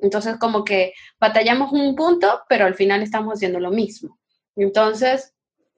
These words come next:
este, y a esto traigo por lo menos un comentario, un Twitter que hizo Vanessa Williams,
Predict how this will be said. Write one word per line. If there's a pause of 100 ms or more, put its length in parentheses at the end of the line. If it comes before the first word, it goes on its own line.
(280)
este,
y
a
esto
traigo
por
lo
menos
un
comentario,
un
Twitter
que
hizo
Vanessa
Williams,